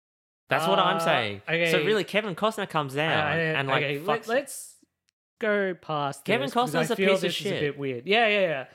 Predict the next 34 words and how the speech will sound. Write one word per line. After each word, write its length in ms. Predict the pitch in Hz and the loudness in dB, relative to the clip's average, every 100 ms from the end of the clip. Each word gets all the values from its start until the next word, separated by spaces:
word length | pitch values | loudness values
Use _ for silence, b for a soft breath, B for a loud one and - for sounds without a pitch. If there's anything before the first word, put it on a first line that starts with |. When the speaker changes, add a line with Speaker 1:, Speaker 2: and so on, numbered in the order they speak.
| - | -2
Speaker 1:
The 100 | 175 | 0
mar-, 200 | 180 165 | 0 0
the 120 | 185 | -2
marina 840 | 180 180 185 214 226 156 147 165 - - | 0 0 0 -2 0 -2 -2 -8 -14 -10
is 160 | 139 | -10
a 20 | 147 | -8
piece 300 | - 170 - | -6 -6 -4
of 40 | |
shit. 300 | - 160 123 - | -4 -2 -4 -4
That 180 | - 165 | -2 0
Speaker 2:
<laughs> 60 | 165 | 2
Speaker 1:
guy's 220 | 185 214 | 2 2
a 20 | 165 | 0
Speaker 2:
Marina. 100 | 139 | 0
Speaker 1:
weird-ass 440 | 170 165 147 143 | 0 0 0 -2
fucking 280 | - 151 127 | -4 -4 -4
pedophile. 540 | 113 139 120 101 98 - B B | -4 -4 -4 -6 -6 -8 B B
The 80 | 127 | -4
marina, 520 | 127 139 156 190 165 | -2 -2 -2 -2 -2
though, 220 | 127 117 117 b _ | -2 -6 -8 b _
will 220 | 110 135 | -4 -2
literally 380 | 131 151 151 139 | -2 -4 -4 -4
set 320 | - 160 - | -6 -8 -4
people 360 | 135 135 123 123 | -4 -2 -4 -2
up 360 | 117 98 - | -2 -4 -10
with 200 | - 117 | -8 -6
a 60 | 107 | -6
sex 320 | - 127 - | -4 -6 -4
thing 220 | - 98 | -8 -6
and 160 | 101 104 | -6 -4
then, 160 | 104 | -4
like, 180 | 101 95 | -4 -6
stab 460 | - - 117 104 98 | -8 -8 -4 -4 -8
them. 300 | 85 - | -14 -16